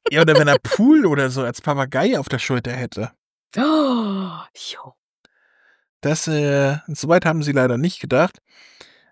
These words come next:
Speaker 1: Äh, aber das, das Design, vor allem die Augenklappe, das hat was. Vor allem, ich find auch die Hörner bei Vegeta kommen wegen der Frisur irgendwie richtig gut zur Geltung.
Speaker 2: Mhm.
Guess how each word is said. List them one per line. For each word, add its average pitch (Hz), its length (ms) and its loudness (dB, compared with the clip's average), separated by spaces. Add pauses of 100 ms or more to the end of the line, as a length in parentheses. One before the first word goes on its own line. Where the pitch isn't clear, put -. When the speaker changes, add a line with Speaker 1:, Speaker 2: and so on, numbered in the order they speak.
(180)
Speaker 1:
Äh, 147 460 0 (600)
aber 170 320 4
das, 165 300 -6
das 156 300 -4
Design, 151 360 2
vor 156 120 0
allem 147 100 0
die 147 120 2
Augenklappe, 208 580 0
das - 200 -6
hat 175 160 -4
was. 135 160 -2
Vor - 140 -2
allem, 151 140 0
ich 143 100 -8
find - 200 0
auch 170 80 -6
die - 240 -6
Hörner 180 540 2 (420)
bei 143 180 0
Vegeta 190 520 0
kommen 160 460 -2 (340)
wegen 156 320 2
der 147 100 2
Frisur 165 520 2
irgendwie 151 380 -2
richtig 180 400 -4
gut 196 180 -2
zur 147 160 -6
Geltung. 196 480 0 (680)
Speaker 2:
Mhm. 202 280 4